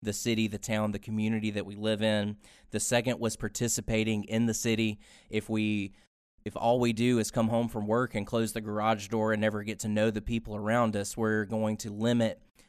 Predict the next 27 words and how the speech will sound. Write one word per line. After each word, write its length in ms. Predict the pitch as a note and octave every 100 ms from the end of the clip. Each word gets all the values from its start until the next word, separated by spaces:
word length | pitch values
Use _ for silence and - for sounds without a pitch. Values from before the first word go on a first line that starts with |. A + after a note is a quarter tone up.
| -
the 180 | G2+ G2+
opportunities 760 | A2 A2+ G#2+ B2+ A#2+ A2+ G#2+ G2
that 120 | G2+
we 160 | G#2
have 260 | G#2 G#2+ G#2
to 80 | G#2+
share 260 | - A2+ G#2
the 120 | G2+
gospel. 640 | G#2+ G#2+ - - G2+ G2 - - -
And 160 | G#2
finally 480 | - B2+ D3 A#2+ A#2
was 320 | A2+ A2+ G#2 -
preaching 440 | - C#3+ C#3+ C#3+ A#2+
Christ 520 | B2 A2 A#2 - - -
to 360 | B2+ B2 A#2+ A2+ - - -
our 160 | A#2
city. 420 | A2+ - C#3 G2+
We 180 | G2 A#2
have 240 | A2 C3 -
to 120 | C3
use 440 | A2 B2 B2+ A#2
our 220 | - A2 G#2+
words 480 | A#2 B2 G#2+ G#2+
and 140 | A#2 G#2+
open 300 | A2+ A2+ A#2
our 180 | G#2+ G#2+
mouth 460 | G#2 A2 G#2 G2+